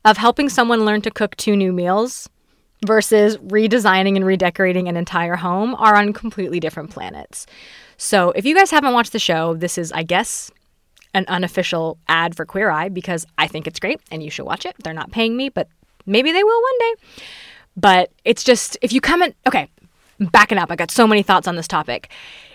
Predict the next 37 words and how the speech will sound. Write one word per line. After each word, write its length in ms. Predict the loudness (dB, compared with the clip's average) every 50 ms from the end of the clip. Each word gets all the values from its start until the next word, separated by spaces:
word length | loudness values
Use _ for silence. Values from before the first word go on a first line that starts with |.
| _ _ _ 2
If 380 | 6 6 6 6 6 2 -6 -8
you 280 | -4 0 0 2 2
watch 340 | 4 4 4 4 2 0 -4
the 80 | -6 -4
show, 340 | -4 -2 -2 -2 -4 -4 -6 -8 -8 -6
I 80 | -4
just 240 | 0 0 0 0 0
want 160 | -2 -2 -2
you 60 | -2 -2
to 60 | -2
pay 200 | -2 -2 -2 -4
attention 500 | -4 -4 -8 -10 -8 -6 -4 -4 -4 -4
to 540 | -4 -4 -2 -2 -2 -2 -2 -4 -4 -8 -10 _ _ _ _ _ _ _ _ _ _ _ _ _ _ _ _ _ _ 0
every 280 | 0 2 2 2 2
little 260 | 4 4 6 6 4 2
detail 640 | 0 -4 -6 -8 -8 -4 -2 -2 -2 0 -2 -2 -2
that 160 | -2 -2 -2
Bobby 320 | 0 0 0 0 -2 -4
considers 720 | -6 -8 -8 -8 -8 -6 -6 -6 -4 -4 -4 -4 -4 -6 -6
when 160 | -8 -8 -6
he 180 | -6 -6 -6 -6
is 140 | -6 -6
making 320 | -6 -8 -6 -6 -8 -8 -8
over 260 | -8 -8 -8 -8 -8
someone's 460 | -8 -10 -10 -10 -10 -10 -12 -12 -12
home. 240 | -12 -12 -12 -12 -8
And 100 | -6 -4
we're 60 | -2 2
not 180 | 2 2 2
talking 360 | 2 -2 -2 -2 -2 -2 0
one 240 | 0 0 0 0 0
room, 320 | 0 -2 -2 -2 -4 -6 -6
we 180 | -2 -2 0
are 80 | -2 -2
talking 480 | -4 -8 -10 -8 -8 -6 -6 -4 -4
multiple 420 | -4 -6 -6 -8 -10 -10 -10 -10 -8
rooms. 460 | -8 -10 -12 -12 -14 -14 -16 -18 -18